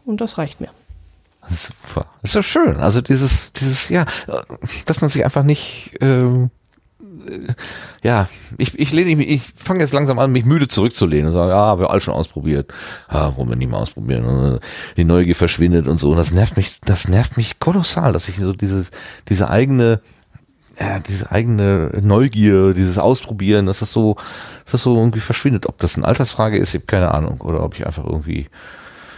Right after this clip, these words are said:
Speaker 2: aus anderen Gründen da irgendwie nicht so, nicht so mithalten kann. Ich finde das immer ganz toll, wenn, wenn, wenn man das einfach so tut, wenn man das einfach so macht. Äh, äh,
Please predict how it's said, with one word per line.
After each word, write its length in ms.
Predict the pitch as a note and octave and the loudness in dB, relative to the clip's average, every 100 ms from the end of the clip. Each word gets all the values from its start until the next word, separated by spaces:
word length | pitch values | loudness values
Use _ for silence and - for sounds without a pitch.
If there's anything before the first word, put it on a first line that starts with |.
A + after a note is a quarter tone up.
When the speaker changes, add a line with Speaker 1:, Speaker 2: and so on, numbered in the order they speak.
| - _ _ | -20 _ _
Speaker 2:
aus 220 | - - | -4 -2
anderen 280 | - A2 A#2+ | 2 2 2
Gründen 440 | G#2 A2+ A#2 A2 G2 | 4 2 2 2 4
da 140 | F#2+ | 4
irgendwie 300 | F2 F2+ F2+ | 4 2 2
nicht 140 | F2+ - | 0 0
so, 380 | F2 E2 E2 C#2+ - - - - - - | 0 2 0 -2 -10 -20 -20 -20 -16 -4
nicht 140 | F#2+ | -2
so 100 | - | 0
mithalten 320 | F2 F#2 E2+ | 0 0 0
kann. 200 | E2+ F2 D#2 - - | 0 -2 -4 -10 -10
Ich 200 | - - | -4 -4
finde 220 | - A#2 G2+ | -2 0 0
das 100 | F2 | 2
immer 100 | D2+ | 0
ganz 220 | C#2+ - | 0 0
toll, 180 | D2 C#2+ | -2 -2
wenn, 220 | C2 C2 | -4 -6
wenn, 160 | C2+ C#2 | -8 -8
wenn 140 | C2+ C#2 | -6 -4
man 100 | B1+ | -6
das 180 | - | -8
einfach 180 | - - | -10 -12
so 140 | - - | -12 -12
tut, 380 | - - - - - | -12 -14 -14 -18 -14
wenn 80 | - | -12
man 80 | |
das 100 | - | -10
einfach 160 | - - | -10 -12
so 120 | - C2+ | -12 -12
macht. 280 | C#2+ - - _ _ _ _ _ - - - _ _ | -12 -16 -20 _ _ _ _ _ -20 -20 -20 _ _
Äh, 200 | E2+ D#2+ | 2 2
äh, 380 | - A#1+ C#2+ | 2 -2 -4